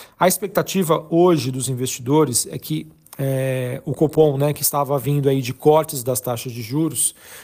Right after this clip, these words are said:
num ritmo ali em torno de, em torno não, né, de meio por cento a cada reunião, é, esse ritmo deve ser reduzido aí pra um corte de zero vírgula vinte e cinco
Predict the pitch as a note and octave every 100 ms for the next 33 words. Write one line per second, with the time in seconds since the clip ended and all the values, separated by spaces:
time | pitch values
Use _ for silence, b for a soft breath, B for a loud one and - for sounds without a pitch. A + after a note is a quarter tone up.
0 | B C3 C3+ A#2 D3+ D#3 C3+ C3 C#3+ C3
1 | C#3+ C#3 A#2+ B2 C3 B2+ F3 E3+ C3+ A#2+
2 | B2+ A#2+ C3+ D3 F#3 D3+ C#3 - D#3+ D#3
3 | D#3 - - C3 B2+ A#2 C3 D3+ D3 D#3
4 | B B B B _ C3+ C#3 D3 D3+ -
5 | D3 - E3 D3+ D#3 D#3 D3+ D3+ D3+ B2+
6 | D3+ D3+ D3 D#3 C#3+ D3 D3+ - D3 B2+
7 | E3 E3 B2+ D#3 D3+ C3+ D#3 G3+ - E3+
8 | E3+ -